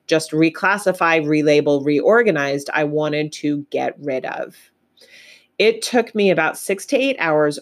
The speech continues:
over the course of a couple weeks. So I would do a little bit, you know, say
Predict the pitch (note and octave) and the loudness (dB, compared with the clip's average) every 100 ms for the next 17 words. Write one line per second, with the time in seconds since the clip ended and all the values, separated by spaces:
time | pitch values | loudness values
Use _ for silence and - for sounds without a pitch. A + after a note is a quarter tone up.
0 | - E3+ F#3+ A3 G#3+ - F3 E3+ D#3+ D#3+ | 0 2 2 0 -2 -2 -2 -2 -10 -10
1 | - - D3+ C#3 C3+ C#3+ - _ - - | -10 -6 -6 -6 -6 -6 -6 _ -14 -12
2 | - - _ _ _ - F3+ E3+ D#3+ G3+ | -12 -16 _ _ _ -2 0 2 2 4
3 | G#3 G#3 G3+ F#3+ F3+ F3 E3+ - E3+ E3 | 6 6 6 4 4 4 2 0 -4 -2
4 | D#3 - - E3+ D#3+ D#3 D#3 | -2 -4 0 2 4 4 2